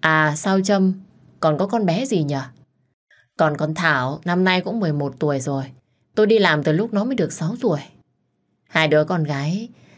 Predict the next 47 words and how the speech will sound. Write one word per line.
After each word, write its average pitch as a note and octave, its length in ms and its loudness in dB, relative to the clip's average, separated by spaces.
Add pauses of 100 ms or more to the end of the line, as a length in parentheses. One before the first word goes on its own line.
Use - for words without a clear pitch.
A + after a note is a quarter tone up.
sau E3+ 220 0
này D3+ 220 2
tha F#3+ 80 -2
hồ E3+ 260 0
mà C#3 120 -4
hưởng C#3+ 300 -4
phúc. G#3 220 -4 (880)
Đầu D3+ 200 4
năm D#3+ 200 2
đi E3 100 0
rút A#3 220 -6
què D3 220 0
thấy F#3 160 -4
người G3+ 160 -2
ta D#3+ 120 -4
bảo, C3+ 300 -8 (360)
hai E3 200 -2
đứa E3 160 4
con F#3+ 240 0
nhà D3 80 0
em D#3+ 220 -2
tình C#3 200 -4
duyên D#3+ 200 -4
lọng D3 260 -4
động, C#3 180 -6 (280)
lận D#3+ 260 -2
đận, D3+ 160 -2 (320)
chả - 160 -8
biết G#3 200 -2
thế A#3+ 120 -8
nào. D#3+ 260 -4 (840)
Trời D#3+ 180 2
ơi, E3+ 140 2
đừng D#3 220 -2
có F#3+ 160 -8
tin G#3 240 -2
quá, A#3 360 -4 (400)
cái C4 160 0
gì G3+ 240 2
cũng A3 100 -6
là F3 140 2
do G#3 200 -4
duyên A3 220 -2
số G#3+ 240 0
của F3 140 -2
chúng F3 200 -2
nó. F#3+ 280 -2